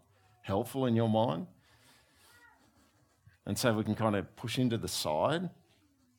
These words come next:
But I wanna say to you that you don't correct an excess by throwing it out.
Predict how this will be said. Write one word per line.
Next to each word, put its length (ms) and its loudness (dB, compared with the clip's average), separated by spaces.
But 120 -2
I 20 2
wanna 240 2
say 260 6
to 80 0
you 120 0
that 140 -2
you 80 0
don't 340 4
correct 340 0
an 140 -2
excess 480 2
by 140 0
throwing 380 4
it 120 2
out. 340 4